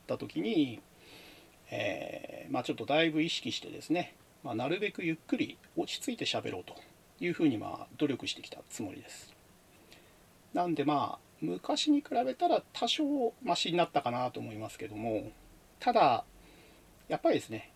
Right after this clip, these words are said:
まあ、本質は変わってないんで、まあ、好きなものについて一方的に喋り倒すという内容なので、内容が内容なんでね、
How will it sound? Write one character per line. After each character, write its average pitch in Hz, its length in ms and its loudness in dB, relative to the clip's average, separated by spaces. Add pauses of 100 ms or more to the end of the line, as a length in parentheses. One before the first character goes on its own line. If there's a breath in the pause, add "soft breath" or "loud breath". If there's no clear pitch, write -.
ま 110 60 -8
あ、 - 40 -8
本 156 220 -2
質 - 180 -8
は 156 140 -2
変 135 80 -2
わ 123 80 -2
っ - 20 -20
て - 140 -8
な 147 120 -4
い 143 80 -2
ん 104 100 -12
で、 104 280 -14 (340)
ま 110 80 -12
あ、 113 60 -12
好 113 60 -14 (160)
き - 120 -4
な 165 140 0
も 127 140 -4
の 123 120 -6
に 113 140 -6
つ - 160 -12
い 180 80 -8
て - 340 -8
一 147 160 -16 (160)
方 160 160 0
的 151 180 -6
に 151 140 0
喋 156 240 -4
り 175 120 -6
倒 190 140 -4
す - 100 -12
と 143 60 0
い 117 80 0
う 113 40 -2
内 123 220 0
容 131 140 -2
な 131 120 0
の 117 120 -6
で、 92 280 -8
内 165 220 2
容 170 100 6
が 151 120 2
内 143 160 4
容 139 100 0
な 127 120 -2
ん 117 60 -6
で - 100 -12
ね、 135 180 -8